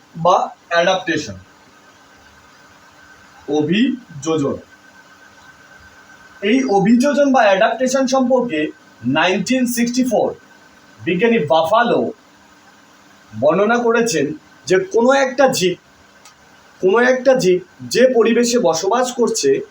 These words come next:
সেই জীবটি সেই পরিবেশের কিছু নতুন বৈশিষ্ট্য অর্জন করবে বা সেই জীবের মধ্যে কিছু নতুন বৈশিষ্ট্য,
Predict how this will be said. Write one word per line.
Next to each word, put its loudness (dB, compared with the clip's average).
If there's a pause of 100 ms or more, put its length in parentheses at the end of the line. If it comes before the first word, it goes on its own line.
(320)
সেই 0
জীবটি 0
সেই 0
পরিবেশের 2 (240)
কিছু 0
নতুন 2
বৈশিষ্ট্য 2 (440)
অর্জন 0
করবে -2 (260)
বা 0 (260)
সেই 0 (200)
জীবের 4
মধ্যে 0 (240)
কিছু -2
নতুন 2
বৈশিষ্ট্য, 0